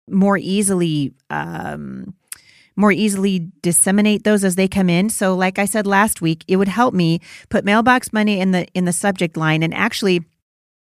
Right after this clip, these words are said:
if you put mailbox money in the subject line and then maybe just one word, uh, maybe it's homeschooling, or maybe not just one word. Maybe you can't do it in one word, but very, very short and succinct. Tell me what your podcast question is about. That really helps me sort of,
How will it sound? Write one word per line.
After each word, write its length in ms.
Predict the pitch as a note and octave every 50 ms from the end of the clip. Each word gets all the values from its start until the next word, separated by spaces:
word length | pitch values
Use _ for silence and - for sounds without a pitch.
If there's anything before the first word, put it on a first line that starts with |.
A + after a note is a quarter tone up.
| - -
if 120 | G3+ G3
you 80 | A3+ A#3+
put 200 | - C4 A3+ -
mailbox 520 | F#3 F#3 G3+ A#3 A3 A#3 A3+ A3 - -
money 160 | G#3 G#3 G3+ G3+
in 80 | F#3+
the 40 | F3+
subject 360 | - - F#3+ F3+ F#3 E3 -
line 200 | F3 F3 F3 F3
and 140 | D#3+ D#3+ E3+
then 140 | E3+ E3 E3+
maybe 200 | F3 E3+ E3 E3+
just 220 | D#3+ E3+ D#3 -
one 380 | D#3+ D3+ D#3 E3 F3 F#3 F#3 F3
word, 320 | E3 E3 D#3 D3 C#3 - - - - - - - - - - -
uh, 320 | E3 D#3+ D#3 D3 C#3+ - F3+
maybe 240 | F#3 F#3 F3+ F#3+
it's 140 | F3+ E3+ -
homeschooling, 720 | - - G#3+ G#3+ G#3+ - - - F3+ E3 D#3 D3+ C#3+ C#3+ D3+
or 80 | D3+
maybe 180 | D3+ D3 C#3+ C#3+
not 160 | C#3 - -
just 160 | - E3+ -
one 140 | - - E3
word. 120 | - D#3+
Maybe 200 | E3 F#3 F3+ F3+
you 20 | E3+
can't 260 | - E3+ D3 - - -
do 100 | C#3+ C3
it 60 | B2
in 100 | - E3+
one 160 | E3+ - -
word, 160 | - - - -
but 200 | - F3+ - - _ -
very, 380 | G3+ F#3 G3+ G#3+ A3 A#3 A#3+ B3
very 340 | G3+ A3 G#3 G#3 G3+ F#3+ F#3 - - - -
short 440 | - - - - B3 A3+ A#3 A#3+ - -
and 160 | G3+ F#3+ F#3
succinct. 540 | - F3+ - - - G#3+ F#3 F3 - - -
Tell 240 | - - G3 G3+
me 160 | G#3+ A#3 A#3 A3
what 420 | F#3+ F3 F#3+ F3+ F#3 F#3+ - -
your 220 | F#3+ F#3 F#3 F3+
podcast 800 | F3 - F3 E3+ E3 D#3+ - - F#3 D#3+ D#3+ D#3+ - - - - _ _ _ _
question 560 | _ - - G#3+ G#3 - - - F#3+ E3 E3
is 220 | - - E3+ D#3+ E3
about. 420 | D3+ - - F3+ E3 D3 C3+ -
That 160 | F3 E3 - -
really 240 | F#3 F#3+ F#3 F3+ F3+
helps 320 | E3 - F3 - - - F#3+
me 120 | E3 D#3+
sort 220 | D#3 - E3+ D#3
of, 160 | D3+ D3 C#3+